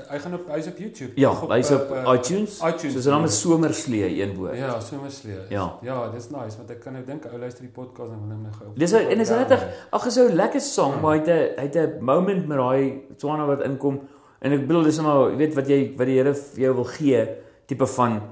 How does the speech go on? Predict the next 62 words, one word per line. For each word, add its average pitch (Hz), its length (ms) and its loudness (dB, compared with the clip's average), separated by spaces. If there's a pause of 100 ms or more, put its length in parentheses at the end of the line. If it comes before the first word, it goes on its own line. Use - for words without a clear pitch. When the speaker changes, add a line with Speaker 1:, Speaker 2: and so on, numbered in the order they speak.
(260)
Speaker 2:
weet, 117 180 2
hier's 120 160 -2
vir 139 140 4
hier 123 300 -2
kind 127 380 0
bal 120 380 4
en 120 60 0
hier's 120 160 -4
vir 123 120 -4
jou 123 160 2
'n 120 160 -2
pop 123 360 0
en 104 120 -4
hier's 104 160 -6
bietjie 123 260 -4
reën 120 440 -2 (480)
vir 120 400 2
Hoopstad 123 580 2
en, 104 260 -8
weet, 120 160 -4
of 104 120 -10
hoop 131 220 2
vir 123 100 -2
Speaker 1:
Hmm. 117 100 2
Speaker 2:
Hoopstad 123 420 0
en 110 80 -4
wat 110 160 0
ook 131 120 -2
al. 156 240 -2 (460)
En 117 100 0
dan 123 140 2
nou 113 340 2
is 113 100 -4
daar 123 100 2
dan 117 100 0
die 113 80 -2
grootste 113 340 -4
geskenk 107 400 -6
in 104 100 -4
Bethlehem. 95 460 -4 (120)
Weet 110 120 -4
jy 113 80 -4
wat 107 100 0
dan, 104 160 -2 (100)
weet, 107 160 -6
dis 104 120 -6
daai 107 220 4
tipe, 101 400 -2 (140)
ag, - 140 -8
maar 175 120 0
ek 147 60 -2
het 147 160 2
dit - 20 0
net 156 100 2
Speaker 1:
Ja, 123 60 -2
Speaker 2:
ongelooflik 117 320 -2
Speaker 1:
nice, 151 60 -4
Speaker 2:
geniet, 113 160 -4
maar 143 120 2
Speaker 1:
man. - 100 -6 (160)
Speaker 2:
ek's 151 160 0
lui, 117 300 4